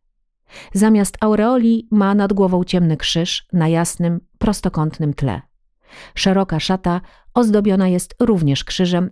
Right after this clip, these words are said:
na piersi i ornamentami z kwiatów.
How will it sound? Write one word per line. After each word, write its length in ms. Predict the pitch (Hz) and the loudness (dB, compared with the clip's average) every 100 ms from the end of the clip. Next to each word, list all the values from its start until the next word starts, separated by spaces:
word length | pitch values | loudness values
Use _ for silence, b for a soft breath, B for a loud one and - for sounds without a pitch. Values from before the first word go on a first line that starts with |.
| 185 | -2
na 160 | 180 | -2
piersi 680 | - 139 123 127 - 254 285 b b b | 0 -2 -2 -6 -4 -4 -4 b b b
i 200 | 226 233 | -2 0
ornamentami 840 | 285 277 240 208 175 175 175 165 - | 2 4 4 4 2 2 2 0 -4
z 120 | - | -12
kwiatów. 640 | - - 135 - - - | -10 -8 -8 -8 -16 -20